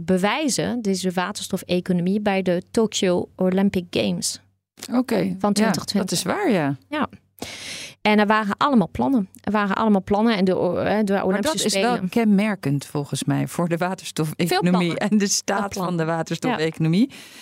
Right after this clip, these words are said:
Speaker 2: Het is vooral een planeconomie.
Speaker 1: Ja, dus er waren echt allerlei ideeën om, eh, alle transport, eh, eh, van, van, eh, van, eh, sporters en van, en van, eh, hoe noem je dat? Ehm,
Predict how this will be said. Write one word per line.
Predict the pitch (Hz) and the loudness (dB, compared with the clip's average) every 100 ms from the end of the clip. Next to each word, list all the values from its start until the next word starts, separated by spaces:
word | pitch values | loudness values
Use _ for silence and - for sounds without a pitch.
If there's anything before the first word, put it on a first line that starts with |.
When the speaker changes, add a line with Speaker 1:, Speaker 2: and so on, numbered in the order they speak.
| - - | -20 -8
Speaker 2:
Het | 190 202 | -4 0
is | 214 - | 0 0
vooral | 233 247 262 | 0 2 4
een | 240 | 4
planeconomie. | 339 302 165 123 160 196 190 165 156 147 - _ | 2 2 2 2 2 4 4 4 2 -2 -10 _
Speaker 1:
Ja, | - 247 180 | -4 -2 -2
dus | 214 269 | -2 -2
er | 240 | 0
waren | 269 247 - | 0 -2 -4
echt | - - - | -4 -4 -4
allerlei | 302 294 240 | 0 2 2
ideeën | 220 202 240 247 240 - | 2 2 2 2 0 0
om, | 226 220 220 214 | 2 4 2 2
eh, | 214 208 202 202 202 | -2 0 0 0 -2
alle | 220 220 214 | -2 -2 -2
transport, | - 214 - 269 262 - - | -2 -2 -2 -2 -2 -4 -4
eh, | 214 208 208 208 - 208 196 | 0 2 2 0 0 0 2
eh, | 196 | 0
van, | - 196 190 | 0 0 0
van, | 202 190 | 0 0
eh, | 185 | 0
van, | 185 185 180 | -2 -2 -2
eh, | 180 180 | -2 -2
sporters | - - 226 226 208 208 | -2 -2 -2 0 0 2
en | 202 | 0
van, | - 202 196 | 0 0 0
en | 196 | -2
van, | - 196 190 | -4 -2 -2
eh, | 185 | -2
hoe | 190 | -2
noem | 196 | 0
je | 190 | -2
dat? | 196 - | -4 -6
Ehm, | 185 180 | -8 -8